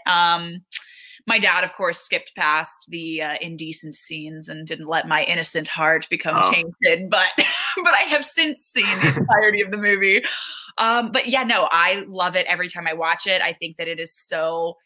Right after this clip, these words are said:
Speaker 1: like you said, it just so changed the genre. It sort of, like, revitalized horror films at the time. And it does so many unique things so well, like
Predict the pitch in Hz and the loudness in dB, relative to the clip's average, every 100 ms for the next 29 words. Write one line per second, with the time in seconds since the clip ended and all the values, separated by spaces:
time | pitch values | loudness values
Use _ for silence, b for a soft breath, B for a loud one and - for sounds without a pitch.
0 | _ _ _ 220 214 214 190 185 170 165 | _ _ _ 0 0 0 -2 0 0 -2
1 | 165 - 170 170 170 170 - 170 165 170 | -4 -4 -2 -2 -4 -10 -6 -6 -6 -8
2 | 165 - 160 156 147 139 156 190 196 214 | -10 -12 -12 -10 -8 -10 -4 0 2 2
3 | 233 214 170 - 175 160 147 160 170 156 | 4 2 2 -2 -4 -2 -4 -6 -6 -2
4 | 147 175 196 185 190 196 - 208 196 196 | -2 0 0 2 2 0 -6 -2 0 0
5 | 196 196 202 196 208 202 196 202 202 196 | 0 -2 -4 -6 -6 -4 0 0 0 -4
6 | 180 175 170 165 170 b b b b _ | -4 -2 0 -2 -8 b b b b _
7 | - 226 208 208 208 - 202 190 220 214 | -2 0 2 2 0 2 2 2 0 0
8 | 185 190 190 190 170 180 170 160 165 - | 0 0 -2 -4 -6 -8 -8 -8 -8 -10
9 | - 170 160 165 185 - - - 190 135 | -6 -4 -4 -8 -12 -10 -4 -2 0 0
10 | 156 147 139 127 160 175 180 160 | 0 -2 -2 0 2 0 0 -2